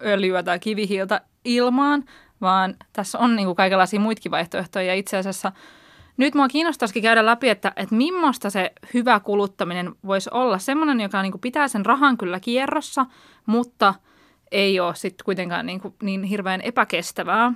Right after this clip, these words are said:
Ja meillä on niinku tällä hetkellä semmoinen normi, että ihmiset ajattelee, että, että ne tekee paljon töitä ja sitten siitä palkinnoksi voi lentää etelään pari kertaa vuodessa tai syödä mitä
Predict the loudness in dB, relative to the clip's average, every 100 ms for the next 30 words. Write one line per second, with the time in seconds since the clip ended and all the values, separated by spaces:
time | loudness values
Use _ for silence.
0 | -4 0 0 4 4 4 4 2 4 4
1 | 4 2 2 0 0 0 2 4 4 4
2 | 2 0 -2 -4 _ 0 0 0 -2 -2
3 | -2 -2 -2 -2 0 0 -2 _ -20 _
4 | _ _ -8 -8 -8 -20 _ -8 -6 -2
5 | 0 4 4 4 2 2 2 2 0 -4
6 | -6 -6 -2 -2 -4 -6 -6 -2 -4 -4
7 | -4 -2 2 2 2 0 -4 -6 -4 -6
8 | -6 -4 -2 0 -2 0 0 0 0 2
9 | 2 4 4 2 0 -2 0 0 0 -2
10 | -2 -4 -4 -6 _ _ _ _ _ 2
11 | 4 4 2 0 -2 -4 -4 2 4 4
12 | 2